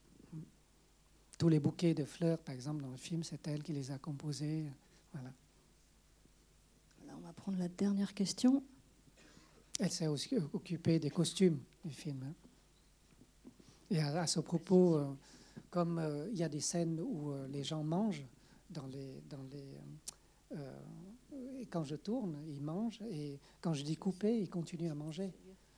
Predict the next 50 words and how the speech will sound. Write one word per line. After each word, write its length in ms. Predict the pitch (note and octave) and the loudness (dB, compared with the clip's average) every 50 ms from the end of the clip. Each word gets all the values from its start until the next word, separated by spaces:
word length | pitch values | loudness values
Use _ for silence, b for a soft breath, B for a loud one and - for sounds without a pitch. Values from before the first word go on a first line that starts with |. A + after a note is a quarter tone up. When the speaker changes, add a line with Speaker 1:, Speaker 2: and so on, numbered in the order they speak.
| - - | -18 -10
Speaker 1:
Donc 160 | - D#3 D3+ C#3+ | -6 -6 -4 -4
les 160 | D3 C#3 D#3+ | 0 0 0
assistants 520 | D3+ - - F3 D#3 - G3 F#3 F3+ F3 D#3+ | 0 0 -2 -4 -2 0 0 0 0 0 0
restent 280 | - E3 F3 F3+ - | 0 -2 -4 -2 -4
à 60 | E3+ | -6
côté 420 | - - E3+ D#3+ - - G3+ G#3 F3+ | -4 -2 -4 -2 2 2 4 4 4
et 60 | D#3 | 2
disent : « 180 | C3 E3 F#3+ F#3+ | 0 -2 0 0
Mais 400 | G3 A3+ C4+ D#4 D#4 D4+ C4+ C4 | 0 0 0 -2 -4 -4 -4 -2
j'ai 140 | F3+ F#3+ | -2 -2
besoin 260 | F3+ F3+ F#3+ F3 G#3 G3+ | 0 0 0 0 0 -2
des 200 | F#3+ F#3 F3 G3 | -2 -2 -4 -4
assiettes 320 | F3+ - - A#3+ A#3 - | -6 -4 -6 -8 -8 -6
pour, 200 | - G3+ D#3+ D3+ | -6 -6 -4 -4
euh, 300 | E3 E3+ E3 D#3+ D#3 D#3 B B B B B B B B | -2 -2 -2 -4 -4 -8 B B B B B B B B
voilà, 260 | F3+ D#3 D3+ D#3+ D#3+ D#3+ | -8 -6 -4 -4 -6 -8
pour 220 | - F3+ D#3+ B2+ | -8 -10 -10 -6
redresser 580 | C3 D3+ D#3 D3 D3+ D#3+ E3+ - - G3 F#3+ F3+ | -6 -6 -6 -4 -4 -4 -4 -2 0 0 0 0
tout 140 | - F3+ | -2 -4
ça. » 260 | E3+ - A#3 B3 A#3+ A3 | -6 -4 -4 -2 -2 -2
Mais 240 | F#3 E3 D#3+ D#3 D3 b b b b b b b b | -2 -2 -4 -6 -8 b b b b b b b b
oui, 400 | - F#3+ B3+ C#4 C4+ C4 B3 A#3 A3 | -6 -4 -4 -2 -2 -2 -2 -2 -4
attends, 280 | G3+ - - A3 G#3 G3+ | -6 -6 -6 -6 -6 -6
attends. 240 | G3 - G#3+ F#3+ F3+ E3 | -6 -8 -8 -8 -8 -6
Ils 180 | D3 C#3+ C3+ B2+ | -8 -8 -10 -10
finissent 400 | - - F#3 D#3+ G3 G#3 - - | -10 -8 -2 -2 -2 -2 -2 -4
l'assiette 460 | E3 C3+ - - F#3+ G3+ B3 - - | -6 -6 -6 -4 -6 -6 -6 -8 -12
et 180 | F#3 D3+ C#3+ C#3+ C#3 D3 - A#3+ | -12 -12 -12 -12 -12 -12 -10 -8
on 80 | F3+ D3+ | -8 -8
fait 200 | - - F3 E3+ | -2 0 2 2
une 60 | E3 | 4
deuxième 360 | D#3+ E3+ D#3+ C#3+ E3 D#3+ D#3 | 2 2 0 0 -2 -4 -4
prise, 300 | - - A#3 A#3+ B3 G#3+ | -6 -6 -6 -6 -4 -4
ils 100 | E3 D#3 | -6 -8
finissent 360 | - - F#3 D#3+ F#3+ F#3 - | -6 -6 -2 -2 -2 -2 -2
l'assiette, 380 | - E3+ D#3+ - - G3+ G#3+ A3 B B B B B | -6 -6 -6 -4 -2 -2 -2 -2 B B B B B
voilà. 280 | G3+ E3+ D#3 D3 D3 C#3 B B B B B B B B | -2 -2 -2 -2 -4 -8 B B B B B B B B
Et 100 | - F3 | 2 4
donc, 300 | E3 F3+ F3+ F3+ F3 F3+ | 6 6 6 6 6 6
euh, 240 | F3 E3+ E3 D#3 D3+ C#3+ - - - - - - - - - - - - - - - - G#3+ | 6 6 6 6 2 0 -6 -12 -20 -20 -20 -20 -20 -20 -20 -20 -20 -20 -20 -20 -14 -8 -4
à, 280 | F3+ D#3 E3 F3+ D#3+ D3+ | -2 -2 -2 -2 -2 0
à 40 | |
un 40 | D#3+ | 0
moment 260 | E3 E3 E3 E3 E3 | 2 2 2 2 2
donné, 240 | E3 D#3+ D#3+ F3+ G3+ | 2 4 4 4 4
surtout 320 | G3 - E3+ - - G3 F3 | 4 0 -6 -4 -4 -2 0
Benoît, 420 | D3 D#3 D3 F#3 A3 A3+ F#3 D#3+ | 0 0 0 0 0 0 -2 -2
il 80 | D3 C#3+ | -2 -2
mange 280 | D3+ D#3+ D#3 C3 B2+ | -2 -2 -2 -4 -4
beaucoup. 360 | D3 D3 - - G3+ G#3 A#3 | -8 -10 -8 -6 -6 -6 -6